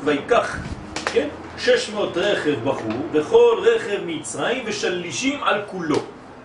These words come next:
הכל בלשון יחיד. מעניין, שזה מורה על קומה שלמה של הסטרא אחרא, שש מאות רכב בחור. מה זה שש מאות רכב? הנה,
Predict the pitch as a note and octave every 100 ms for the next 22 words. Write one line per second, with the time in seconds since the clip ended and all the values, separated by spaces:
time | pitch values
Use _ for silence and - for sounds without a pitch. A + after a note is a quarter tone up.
0 | - - - A3+ D4 G#3 F#3 D#3+ - F3
1 | A3 C4+ - F3 A3 - - A#2 - -
2 | - - - - - - - - - -
3 | - A#2+ B2 - C4 A3 - - - -
4 | - - - - - - - A#2 - C#4
5 | A3 F3+ A3+ E3 - D3 G3+ D#3+ C3 C#3+
6 | G#3 - E3 - E3+ B2 A#2 - A#2+ -
7 | - - - - - - A#3 A3 - G3
8 | F#3+ - E3 E3 - C#3+ A#2+ - D3+ -
9 | D#4 A#2+ D3 E3 F3 E3+ D3+ D#3+ D3+ C#3+
10 | C#3 C3 B2+ B2 B2+ - - - C#4 A#3